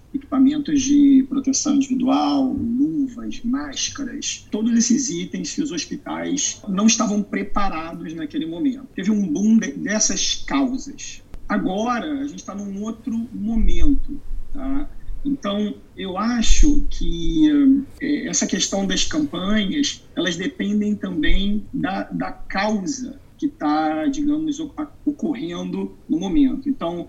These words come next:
a gente tá vivendo algumas ondas de campanhas de arrecadação. O começo da crise do coronavírus,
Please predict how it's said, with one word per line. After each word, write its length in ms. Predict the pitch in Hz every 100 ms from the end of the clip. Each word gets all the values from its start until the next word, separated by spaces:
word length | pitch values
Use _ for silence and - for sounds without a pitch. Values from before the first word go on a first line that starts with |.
| -
a 60 |
gente 560 | 143 170 - 190 185 - -
tá 120 | 170
vivendo 360 | 170 151 180 190
algumas 420 | 170 202 175 143
ondas 840 | 170 180 185 208 254 - - - -
de 120 | 302
campanhas 800 | 190 165 - 160 180 190 196 190 151
de 520 | 135 156 180 190 -
arrecadação. 840 | - 277 165 180 208 - 247 277 - -
O 40 | 285
começo 920 | - 156 156 190 226 - - 277 294
da 260 | 269 254 254
crise 560 | - 294 294 233 247
do 140 | 254 254
coronavírus, 1000 | 226 131 127 127 131 202 220 262 -